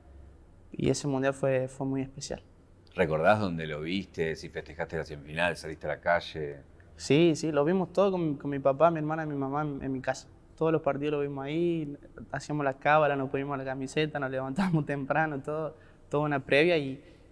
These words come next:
Speaker 1: y el barrio también, todos, eh, bandera de Argentina afuera, no había nadie cuando jugaba Argentina. Que encima Santiago ya no hay nadie a la siesta, era peor con Argentina.
Speaker 2: Eh, eso en, en la banda era, ¿no?
Speaker 1: En la banda, sí.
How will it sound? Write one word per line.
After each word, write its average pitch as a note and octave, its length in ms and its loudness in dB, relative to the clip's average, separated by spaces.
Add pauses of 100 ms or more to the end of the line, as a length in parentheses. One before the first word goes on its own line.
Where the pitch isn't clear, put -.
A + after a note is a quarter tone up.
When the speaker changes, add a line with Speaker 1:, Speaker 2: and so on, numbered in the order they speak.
(140)
Speaker 1:
y C3+ 80 0
el B2+ 120 2
barrio D3 360 6
también, C#3 360 -2
todos, C#3+ 240 0 (120)
eh, C3 480 -6 (280)
bandera C#3 300 2
de C#3 60 6
Argentina C#3 400 -6
afuera, C#3+ 600 -4 (140)
no C#3 100 -6
había C#3 160 -4
nadie C#3+ 400 -2
cuando C#3 200 -6
jugaba C#3 200 2
Argentina. D3 520 -4 (520)
Que - 80 2
encima D3+ 240 6
Santiago D3+ 340 2
ya D3 160 -4
no D3+ 60 -2
hay D3 60 0
nadie D3+ 260 4
a C#3+ 40 4
la C3+ 60 4
siesta, D3 360 0
era C#3 200 4
peor C3+ 180 6
con C#3 80 4
Argentina. C3+ 460 -2 (680)
Speaker 2:
Eh, E2+ 240 -6
eso F2+ 300 2
en, F2+ 100 0
en F2 220 -6
la E2+ 100 4
banda D#2 340 6
era, C#2 160 -8
¿no? G2+ 160 -8 (100)
Speaker 1:
En B2+ 120 -4
la C3 80 -6
banda, C#3 280 -4
sí. - 140 -16